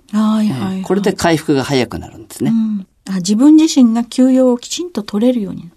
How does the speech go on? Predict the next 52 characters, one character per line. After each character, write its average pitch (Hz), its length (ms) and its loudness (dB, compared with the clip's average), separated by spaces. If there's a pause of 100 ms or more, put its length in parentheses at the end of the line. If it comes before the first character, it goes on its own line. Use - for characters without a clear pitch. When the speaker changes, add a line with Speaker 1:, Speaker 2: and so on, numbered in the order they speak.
(120)
Speaker 2:
そ 208 140 0
う 175 40 2
で 117 60 0
す。 - 220 -10 (260)
Speaker 1:
以 240 100 4
前 247 220 6
で 185 80 -2
す 175 140 -6
ね、 180 360 -2
総 285 360 2
合 277 260 2
臨 254 200 6
床 240 520 2
医 165 100 -4
の 156 320 -4 (320)
先 170 280 0
生 170 220 -2
方 165 280 -2
の 156 120 -2
中 160 300 -4
で、 202 380 0 (320)
疲 - 220 2
労、 359 240 6
も 247 160 6
の 370 80 4
す - 120 -10
ご 427 100 -8
い 311 40 2
疲 - 300 -2
れ 311 100 0
る 269 100 4
ん 170 120 0
だ 165 80 -6
っ 170 40 -14
て - 220 -10
い 165 60 -2
う 160 40 -4
の 160 120 -4
を 160 60 -4
ね、 202 180 0 (240)
訴 226 400 -2
え 202 60 -4
て 254 360 2
受 180 220 -4
診 196 300 0
さ 190 180 -6
れ 185 100 -4
る 240 80 -2
患 175 220 -4
者 156 100 -10
さ - 160 -8
ん。 - 80 -12